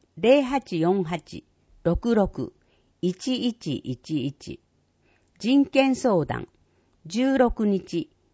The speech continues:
二十三日を除く月曜日から金曜日。十時から十六時。本郷人権文化センター。電話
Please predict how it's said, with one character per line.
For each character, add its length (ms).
二 200
十 240
三 320
日 340
を 80
除 360
く 240
月 320
曜 240
日 140
か 140
ら 120
金 320
曜 300
日。 140
十 320
時 140
か 160
ら 160
十 300
六 280
時。 220
本 300
郷 240
人 300
権 360
文 260
化 160
セ 180
ン 140
タ 400
ー。 20
電 280
話 260